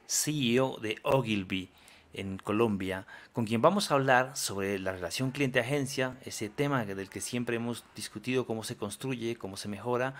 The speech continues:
en función de una de las marcas que ha sido íconos para el portafolio de Og-, Ogilvy, que es Carulla.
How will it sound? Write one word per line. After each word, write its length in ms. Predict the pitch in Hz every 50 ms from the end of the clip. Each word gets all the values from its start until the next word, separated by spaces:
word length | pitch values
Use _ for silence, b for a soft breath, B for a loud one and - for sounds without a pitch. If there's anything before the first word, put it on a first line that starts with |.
| B B B B B B B B B -
en 140 | 147 131 117
función 480 | 123 131 123 - - 147 165 165 156
de 240 | 139 160 160 165 -
una 220 | - 147 147 147 147
de 60 | 147
las 180 | 147 127 110 117
marcas 440 | 127 131 127 117 113 - 113 -
que 120 | - - 113
ha 40 | 104
sido 300 | 104 113 107 107 107 -
íconos 420 | 160 127 - - 113 107 104 98
para 380 | - - 101 101 101 95 90 95 -
el 80 | 107
portafolio 500 | 101 104 101 - 104 98 113 113 110 107
de 80 | 104 110
Og-, 320 | 113 117 113 110 107 110 -
Ogilvy, 440 | - 139 127 123 120 110 104 113 104
que 180 | - - 104
es 140 | 107 - -
Carulla. 420 | - 107 101 98 92 - - -